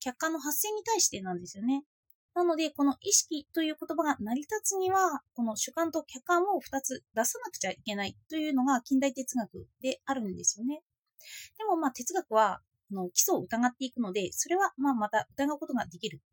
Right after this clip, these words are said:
ということなんですよ。そして、昨日の、まあ、ちょっと話を飛んで、命題的態度で言えば、意識と、意識というものは何かという問いと分けられます。意識って私たちが実感していますよね。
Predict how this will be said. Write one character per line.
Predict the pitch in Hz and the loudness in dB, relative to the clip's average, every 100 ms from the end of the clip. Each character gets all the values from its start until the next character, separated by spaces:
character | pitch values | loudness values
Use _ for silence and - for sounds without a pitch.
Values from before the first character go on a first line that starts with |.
| _ - | _ -6
と | |
い | 381 | -4
う | |
こ | 349 | -4
と | 330 294 _ - | -6 -8 _ -10
な | 170 | -8
ん | |
で | 165 | -4
す | 170 - | -4 -4
よ。 | 175 _ _ _ _ _ _ _ _ _ _ - | -14 _ _ _ _ _ _ _ _ _ _ -12
そ | 302 | -6
し | - | 2
て、 | 359 262 | 2 2
昨 | - 302 | -6 0
日 | |
の、 | 359 415 440 403 - - | 2 2 2 0 -2 -4
ま | 269 | -4
あ、 | - | -4
ち | - | -10
ょ | |
っ | - | -10
と | - | -10
話 | - 226 226 | -4 -2 -2
を | |
飛 | 202 | -4
ん | |
で、 | 196 - - _ - | -8 -10 -20 _ 0
命 | 226 359 | 4 4
題 | 415 415 | 6 4
的 | 381 370 370 | 2 -2 2
態 | 392 349 | 4 4
度 | 233 | 2
で | 220 | -2
言 | - 226 247 | -2 0 0
え | |
ば、 | 226 226 196 - _ - | 4 2 2 -6 _ -2
意 | 381 | 0
識 | - - | 0 -2
と、 | 247 285 220 - - | 0 2 2 -6 -4
意 | 381 | 2
識 | - - 269 | 2 2 -4
と | 233 | -2
い | 196 247 | 0 2
う | |
も | 359 392 | 2 4
の | |
は | 381 | 6
何 | 330 320 | 4 2
か | 269 220 - _ - | 2 -2 -2 _ -4
と | 311 | -2
い | 302 | -2
う | 285 | -4
問 | - 320 311 | -2 -2 -2
い | - _ _ - | -6 _ _ -2
と | 415 | 2
分 | 302 247 | 2 0
け | 214 | -2
ら | 202 | -2
れ | 185 | -2
ま | 190 | -6
す。 | - - | -10 -6
意 | - | 2
識 | 415 - | 2 2
っ | |
て | 247 | -2
私 | 302 226 | -2 -2
た | 240 | -4
ち | 196 | -6
が | 175 | -4
実 | - - | -4 -2
感 | - 302 | 2 4
し | 269 | 4
て | 262 | 0
い | 247 | -2
ま | 247 247 | 0 -2
す | 175 | -4
よ | |
ね。 | 254 | -8